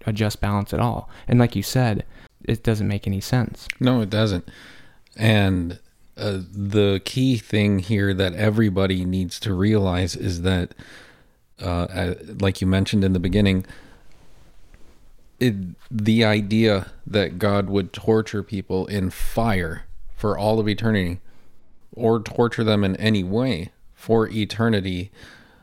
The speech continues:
Speaker 2: does malign his character, and it goes against the, it goes against his nature, and it goes against, uh, everything the Bible says. When it come, there are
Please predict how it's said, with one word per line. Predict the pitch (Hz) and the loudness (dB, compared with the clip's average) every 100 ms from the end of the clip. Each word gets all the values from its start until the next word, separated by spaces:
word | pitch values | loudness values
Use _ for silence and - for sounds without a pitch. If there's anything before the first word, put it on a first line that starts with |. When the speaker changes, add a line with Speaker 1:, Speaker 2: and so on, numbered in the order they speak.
| - | -4
Speaker 2:
does | 95 107 117 | 2 2 2
malign | 113 107 104 104 | 2 2 2 2
his | 101 104 | 0 -2
character, | - 95 90 90 95 104 | -2 -2 -2 -2 -4 -2
and | 101 95 | -2 -2
it | |
goes | 90 107 107 | 2 2 2
against | 98 95 95 - - _ | 0 0 0 -2 -8 _
the, | 92 92 98 98 95 95 - | -10 -2 0 2 0 -2 -6
it | 98 | 0
goes | 104 113 | 2 2
against | 110 104 107 - | 2 0 0 -2
his | 95 | -2
nature, | 95 95 101 120 120 | 0 -2 -2 -2 -2
and | 107 98 | -2 -4
it | 95 | 0
goes | 98 101 104 | 2 2 2
against, | 92 95 95 95 - - - - - - - | -2 -2 -2 -4 -10 -18 -18 -18 -18 -18 -14
uh, | - 98 | -6 -4
everything | 107 110 110 113 101 | 0 0 0 0 0
the | |
Bible | 92 98 92 - | 0 0 -2 -4
says. | - 117 92 - - - | -2 0 -2 -6 -14 0
When | 110 120 | 2 2
it | - | 2
come, | 143 110 | -2 0
there | 110 117 113 | 2 2 2
are | 104 | -2